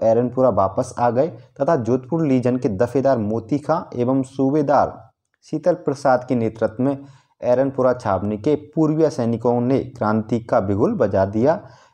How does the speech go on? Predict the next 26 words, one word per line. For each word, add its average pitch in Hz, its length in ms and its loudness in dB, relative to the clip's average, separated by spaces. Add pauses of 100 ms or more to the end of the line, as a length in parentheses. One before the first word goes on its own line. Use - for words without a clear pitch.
(100)
एवं 165 280 -2
छावनी 113 440 0
को 123 140 -2
लूटकर 107 380 0
"चलो 151 380 2
दिल्ली, 110 380 0
मारो 123 440 2
फरंगी" 98 460 -2 (480)
के 160 100 0
नारे 120 320 2
लगाते 104 400 0
हुए 117 180 0
दिल्ली 101 360 -2
की 98 140 0
ओर - 440 -2 (100)
कूच - 240 -2
किया। - 320 -8 (320)
ये 277 140 -4
थी 202 400 -10
सभी 160 240 0
क्रांति 113 460 -4
की 139 120 -6
शुरुआत 107 500 -2
की 139 80 -4
सभी 117 400 -6 (200)
बातें। 90 420 -4